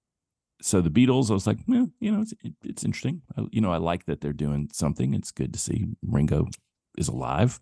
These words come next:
you know, that kind of thing." But in the Stones, it's,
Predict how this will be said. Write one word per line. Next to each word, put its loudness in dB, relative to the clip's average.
you 2
know, 6
that 0
kind 2
of 0
thing." 2
But 2
in 8
the 6
Stones, 6
it's, 2